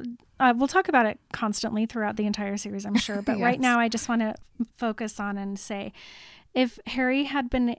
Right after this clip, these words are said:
Speaker 1: allowed to go to Hogwarts and live at Hogwarts,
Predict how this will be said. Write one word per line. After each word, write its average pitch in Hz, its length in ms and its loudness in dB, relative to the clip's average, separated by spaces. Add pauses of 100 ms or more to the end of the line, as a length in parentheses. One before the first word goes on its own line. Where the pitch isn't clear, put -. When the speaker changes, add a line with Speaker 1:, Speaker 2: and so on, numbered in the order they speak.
Speaker 1:
allowed 220 360 0
to 240 140 -4
go 226 140 -2
to 220 100 0
Hogwarts 208 600 -6
and 208 200 2
live 202 380 -2
at - 180 -6
Hogwarts, 226 840 -10